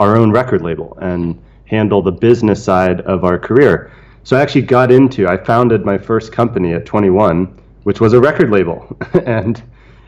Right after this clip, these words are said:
it really only existed for us to be able to, um, have our band and pursue our music career full time.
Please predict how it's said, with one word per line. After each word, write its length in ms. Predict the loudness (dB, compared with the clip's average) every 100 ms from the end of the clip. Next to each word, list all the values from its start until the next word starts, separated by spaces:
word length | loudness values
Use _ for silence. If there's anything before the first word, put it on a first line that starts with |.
| -6
it 140 | -6 4
really 320 | 6 8 6
only 240 | 6 4
existed 800 | 0 0 -2 0 -2 -2 -4 -10
for 220 | -6 -2 0
us 220 | -2 -4
to 140 | -4
be 140 | 2 2
able 160 | 4
to, 380 | 4 2 0 -4 -20 -20 -12
um, 260 | -2 0 0
have 240 | 0 0
our 120 | 0 0
band 420 | 0 0 0 -2
and 160 | -4
pursue 400 | -4 -8 -2 0
our 380 | 2 2 0 -2
music 400 | -2 2 2 2
career 260 | 2 2 2
full 200 | 0 -4
time. 440 | -2 -2 -2 -4